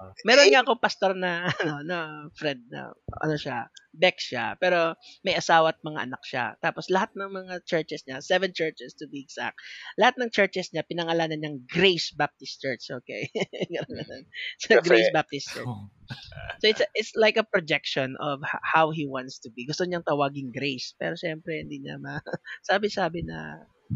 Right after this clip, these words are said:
Speaker 1: ay,
Speaker 3: Oh.
Speaker 1: <laughs> na ganito ako. Tapos, yung sabi ng, parang, meron kasi kaming al-, parang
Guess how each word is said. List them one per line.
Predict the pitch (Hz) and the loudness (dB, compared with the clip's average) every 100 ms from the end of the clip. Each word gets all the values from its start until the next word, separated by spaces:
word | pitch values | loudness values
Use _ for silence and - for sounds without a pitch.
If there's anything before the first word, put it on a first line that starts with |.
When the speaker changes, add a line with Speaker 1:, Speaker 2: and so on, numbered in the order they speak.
| - | -6
Speaker 1:
ay, | 85 165 139 | -4 -4 -2
Speaker 3:
Oh. | 139 147 147 143 143 | -2 -2 -4 -6 -4
Speaker 1:
<laughs> | 143 160 139 | -4 -2 0
na | 196 170 | 4 4
ganito | 180 202 165 175 | 6 2 2 4
ako. | 160 143 143 - - - | 4 4 -2 -6 -18 0
Tapos, | - - - 254 - - - | 6 8 8 6 -2 -14 -4
yung | 285 | 4
sabi | 285 254 247 | 6 6 6
ng, | 240 233 | 2 6
parang, | - 240 233 _ _ 233 | 8 8 8 _ _ 4
meron | 254 254 | 6 6
kasi | 247 - | 2 2
kaming | - 196 185 - | 0 0 0 4
al-, | 160 156 - | 4 4 4
parang | 190 | 2